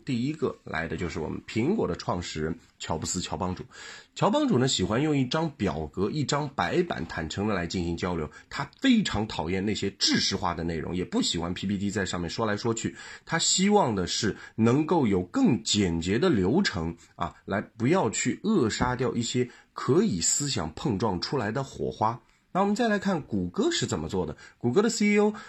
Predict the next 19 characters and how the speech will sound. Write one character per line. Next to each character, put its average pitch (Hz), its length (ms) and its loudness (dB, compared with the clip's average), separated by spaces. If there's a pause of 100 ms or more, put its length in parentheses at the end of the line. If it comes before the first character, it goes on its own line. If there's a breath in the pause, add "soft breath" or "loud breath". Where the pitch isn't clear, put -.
(140 loud breath)
呃， 85 300 -4
史 - 160 -2
密 143 100 2
特 151 200 0
先 98 200 0
生 82 180 -4
啊， 76 40 -6
和 95 140 -4
团 90 260 -4
队 98 160 0
有 82 220 -4
一 - 180 -4 (100)
整 80 280 -4
套 110 200 -2
的 73 160 -8
开 180 320 0
会 160 360 2
指 82 400 -2
南 82 340 -2